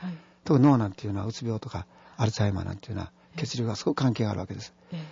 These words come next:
Speaker 2: 血流がおかしくなってもがんを作ります。
Speaker 1: ええ。
Speaker 2: あるいはホルモンのバランスが崩れてもがんが起こる。
Speaker 1: ほう。
Speaker 2: ね。
Speaker 1: はい。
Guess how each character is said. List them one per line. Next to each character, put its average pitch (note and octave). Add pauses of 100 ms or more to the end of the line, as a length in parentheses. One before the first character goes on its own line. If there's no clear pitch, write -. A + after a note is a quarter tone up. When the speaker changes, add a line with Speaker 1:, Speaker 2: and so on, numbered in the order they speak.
(140)
Speaker 2:
血 D3
流 D#3+
が F3+
お B2+
か C#3
し -
く D#3+
な C3+
っ -
て -
も G#3+
が G#2+
ん F#2+
を G2
作 -
り B2
ま -
す。 - (240)
Speaker 1:
え D#3+
え。 -
Speaker 2:
あ -
る E3+
い -
は B2
ホ F3
ル A3
モ F#3+
ン C#3
の B2+
バ C#3
ラ D3
ン C#3
ス -
が C3+
崩 -
れ -
て C3+
も G#2
が F#2+
ん F#2
が E2+
起 -
こ -
る。 - (120)
Speaker 1:
ほ F3 (400)
う。 D#3
Speaker 2:
ね。 F#3 (160)
Speaker 1:
は F3+
い。 D#3+